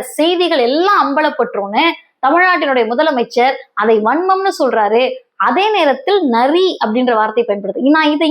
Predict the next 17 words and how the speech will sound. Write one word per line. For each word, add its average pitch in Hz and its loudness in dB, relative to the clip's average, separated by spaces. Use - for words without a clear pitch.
ஏன் 440 2
இந்த 349 2
வன்மம், 320 0
நரி 262 0
எல்லாம் 269 2
மட்டும் 262 -4
முக்கியமா 277 0
குறிச்சு 277 -2
வச்சேன்னா, 202 -2
பேரறிஞர் 349 2
அண்ணா 330 0
அவர்கள் 302 0
ஆரியமாயை 302 0
எழுதுகிற 254 2
போது 196 0
இந்த 233 2
நரி 294 2